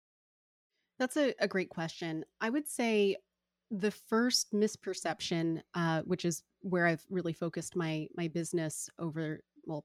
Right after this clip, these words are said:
really over the past year, it's around qualifications. So a lot of nurses think they have to have a master's degree or a certification in nursing informatics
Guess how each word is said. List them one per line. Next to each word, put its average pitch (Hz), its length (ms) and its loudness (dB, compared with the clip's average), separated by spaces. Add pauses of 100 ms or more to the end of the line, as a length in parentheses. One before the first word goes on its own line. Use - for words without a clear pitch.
really 175 280 2 (520)
over 226 140 4
the 196 80 0
past 180 320 -2
year, 175 460 2 (600)
it's 240 140 0
around 285 280 2
qualifications. - 1080 -2 (680)
So 214 160 -2
a - 20 4
lot 240 320 4
of 226 100 -2
nurses 170 580 2 (100)
think 170 260 2
they 165 100 -2
have 165 280 -6
to 170 60 -6
have 160 420 -4
a 156 380 -4 (420)
master's 233 520 2
degree 180 720 0
or 165 180 -6
a 156 60 -4
certification 170 920 -6
in 165 160 -6
nursing 165 440 -6
informatics 156 800 -6